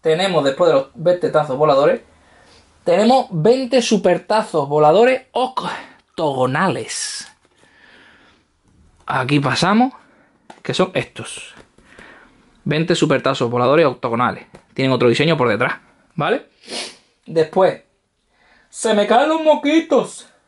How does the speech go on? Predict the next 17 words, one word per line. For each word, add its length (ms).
Después, 400
veinte 720
megatazos, 1000
que 100
son 100
estos 200
de 60
aquí. 300
Este 160
es 60
el 60
famoso 400
de 60
Gohan, 460
que 80
la 80
gente 420